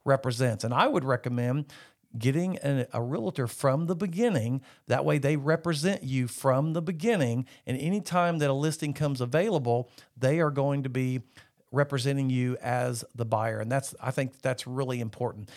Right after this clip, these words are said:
Also, I mean, just real quickly, we could talk for a long time because we are realtors about this kind of thing, but the multiple listing service. So we're gonna talk just briefly about that.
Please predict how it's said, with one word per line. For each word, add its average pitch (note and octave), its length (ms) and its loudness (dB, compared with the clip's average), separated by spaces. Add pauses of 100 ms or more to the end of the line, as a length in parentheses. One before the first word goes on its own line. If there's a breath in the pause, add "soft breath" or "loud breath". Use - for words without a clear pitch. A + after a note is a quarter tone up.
(140)
Also, F3+ 460 4
I D3+ 160 2
mean, D3+ 180 -4
just E3+ 200 -8
real E3+ 160 4
quickly, C#3 420 0
we C#3 160 0
could C#3 140 -2
talk C#3+ 300 0
for C3+ 80 -2
a B2+ 40 0
long C3+ 220 2
time C3 300 0
because B2 240 -4
we B2+ 100 0
are C3 140 4
realtors B2+ 500 -2
about A#2 300 0
this A#2+ 120 -6
kind A#2+ 160 -2
of A2 80 -6
thing, B2 280 -4 (360 loud breath)
but D3+ 240 4
the D#3+ 80 2
multiple G3+ 600 0
listing D#3+ 480 2
service. G#2 640 -6 (140)
So C#3+ 180 -2
we're G3 120 -4
gonna B3+ 140 -2
talk D3 340 0 (120)
just C3 340 -4
briefly C#3+ 480 0
about A2 280 -4
that. A#2+ 240 0